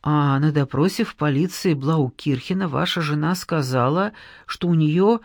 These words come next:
ни на чей счёт нет подозрений. "А, так вы всё-таки в курсе", — почти торжествуя воскликнул Шмидт.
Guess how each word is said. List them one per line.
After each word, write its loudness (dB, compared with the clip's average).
ни 4
на 4
чей 0
счёт 0
нет 2
подозрений. 0
"А, 4
так -2
вы 4
всё-таки 2
в 0
курсе", — 0
почти 0
торжествуя 2
воскликнул 2
Шмидт. -4